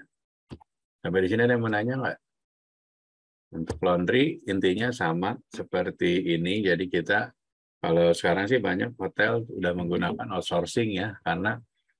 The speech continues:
kalau investasi laundry itu sangat mahal. Untuk beli satu washer itu yang lima puluh kilogram ya, lima puluh kilo, bisa nilainya tiga ratus juta ke atas gitu loh.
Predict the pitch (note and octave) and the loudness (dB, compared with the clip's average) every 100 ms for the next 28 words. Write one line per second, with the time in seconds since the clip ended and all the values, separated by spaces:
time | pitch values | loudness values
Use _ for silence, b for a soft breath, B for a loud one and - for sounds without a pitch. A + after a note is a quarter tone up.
0 | _ _ - E2+ F2+ F2+ E2 - G2 A2 | _ _ 0 2 4 4 2 -2 0 2
1 | G#2+ A#2 A2+ A#2 A2 A2 A#2+ C#3+ C#3 G#2+ | 2 2 2 2 2 2 0 0 0 -2
2 | - A2+ A#2 A#2 G#2 F#2+ G2 - G2 F#2+ | -2 -2 -2 -2 -2 -2 -6 -8 -4 -2
3 | - G2+ F#2+ G2 G2 F2 - F#2+ F2+ F2+ | 0 2 2 2 0 0 2 2 4 2
4 | - F#2+ F#2 F2 E2 A#2 B2 G#2 F#2 F#2 | 2 0 0 -2 2 2 2 0 -2 -4
5 | F2+ F#2 F2+ F2+ F2+ F2 E2+ G#2 A2+ A#2+ | -4 -2 -2 -2 0 0 2 2 4 2
6 | G2+ F2+ D#2+ F#2 E2 F2+ F2+ A#2 D3+ - | 0 -4 -2 -4 -2 0 4 4 2 -6
7 | _ _ _ _ _ _ _ F#2 - C3+ | _ _ _ _ _ _ _ -2 4 6
8 | C3 A2+ C3+ G#2+ F#2+ F#2+ G#2 E2+ F#2 G2+ | 6 6 2 2 4 4 0 -2 -2 -2
9 | F#2+ E2+ F2 - E2+ - E2+ E2+ E2 D#2+ | 2 2 2 0 -4 -4 -8 -4 -4 -4